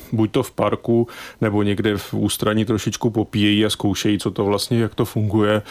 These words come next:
co to dělá, jakým způsobem se uvolní nejenom emoce, ale i nálada a, eh, naštěstí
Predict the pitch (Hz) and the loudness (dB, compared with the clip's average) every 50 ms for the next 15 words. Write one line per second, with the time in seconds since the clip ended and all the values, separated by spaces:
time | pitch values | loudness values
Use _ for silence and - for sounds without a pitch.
0 | - - - - - - - - 107 92 - 110 101 104 104 101 104 104 104 104 | -12 -14 -14 -16 -18 -14 -8 -6 -4 -2 0 0 2 2 2 2 2 2 2 2
1 | 104 104 104 101 101 98 - - - 110 - - 113 104 - 117 110 107 107 - | 2 2 2 2 0 0 0 -2 -2 -4 -2 -2 -4 -2 0 0 0 0 0 0
2 | 113 110 113 104 98 104 107 107 110 110 110 110 104 - - - - - - - | 0 0 2 2 2 2 2 4 2 2 2 0 0 -4 -8 -16 -20 -20 -20 -20
3 | - - - - - - - - - _ _ - 123 120 117 120 120 131 123 113 | -20 -20 -20 -20 -20 -20 -20 -20 -20 _ _ -2 0 2 4 4 4 2 2 2
4 | 113 107 110 117 117 107 - 123 120 120 120 120 120 117 110 107 107 107 107 110 | 2 2 2 2 2 2 2 2 4 4 4 4 4 4 2 2 2 2 2 2
5 | 113 110 117 117 120 117 110 - - - - 139 - - 113 110 110 113 113 110 | 2 4 4 4 4 2 0 -2 -4 -4 -4 -4 -2 0 0 2 2 2 2 2
6 | 110 98 - - - - 123 113 107 107 107 107 107 107 107 107 107 107 107 107 | 0 -2 -4 -6 -6 -2 0 0 2 2 2 2 2 2 2 2 2 2 2 2
7 | 107 110 107 110 120 117 113 110 - - 127 110 - - - 127 120 | 0 0 0 0 0 0 0 0 0 0 -2 -2 -2 -2 -2 0 0